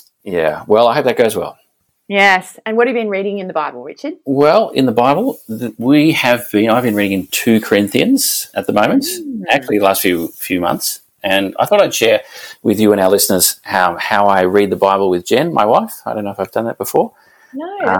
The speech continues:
Speaker 1: Um,
Speaker 2: g-, I'm really keen to know about that.
Speaker 1: Yeah. So, uh, you know, we're not, um, uh, not on the A team when it comes to read the Bible as, as a couple kind of thing, but we've got a little system that's been working, which I'm hap-,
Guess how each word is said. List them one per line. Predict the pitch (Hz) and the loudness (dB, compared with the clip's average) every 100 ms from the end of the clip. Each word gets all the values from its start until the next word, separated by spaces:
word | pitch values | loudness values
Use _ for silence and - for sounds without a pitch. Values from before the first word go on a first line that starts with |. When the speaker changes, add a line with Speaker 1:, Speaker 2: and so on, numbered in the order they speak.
| 90 | -2
Speaker 1:
Um, | |
Speaker 2:
g-, | - | -4
I'm | - 370 359 | -6 -6 -4
really | 220 262 349 | -2 0 -2
keen | 285 208 | -6 -8
to | 160 | -8
know | 131 | -10
about | 71 - | -10 -10
that. | - - | -10 -10
Speaker 1:
Yeah. | - 131 120 82 - | -2 2 4 2 -4
So, | - 117 117 - _ _ _ - | 0 2 2 -2 _ _ _ 0
uh, | 104 98 90 - | 2 4 2 0
you | 120 107 | -2 0
know, | 92 110 | 2 2
we're | 117 123 | 4 4
not, | 113 95 - - - | 4 2 -2 -6 -4
um, | 92 87 90 - _ _ - | -2 -2 -6 -12 _ _ -6
uh, | 87 85 - | -6 -6 -2
not | 107 98 | 0 0
on | |
the | 82 82 | 0 2
A | 104 | 2
team | - 110 117 | 2 0 0
when | 92 | -2
it | - | -2
comes | 92 92 | -4 0
to | 98 87 85 | 2 2 2
read | 95 92 | 2 2
the | 87 | 2
Bible | 90 90 90 87 78 _ | 2 2 0 -2 -4 _
as, | 92 82 82 - - | -2 -2 -4 -8 -8
as | 90 85 | -4 -4
a | |
couple | - 98 - 104 | -2 -2 0 -2
kind | - 101 | 0 0
of | 92 | 2
thing, | 117 170 - | 2 0 0
but | 92 - - - - _ _ - | -4 -4 -14 -20 -20 _ _ -2
we've | 98 95 | -2 2
got | 117 98 | 0 2
a | 80 - | -2 0
little | 95 | 0
system | 87 92 90 90 | 2 2 2 0
that's | 82 - - - _ _ _ | -2 -4 -10 -14 _ _ _
been | 92 90 | 0 4
working, | 104 120 196 | 2 2 -2
which | 143 - | -2 -2
I'm | 90 92 | -4 -2
hap-, | 95 | -6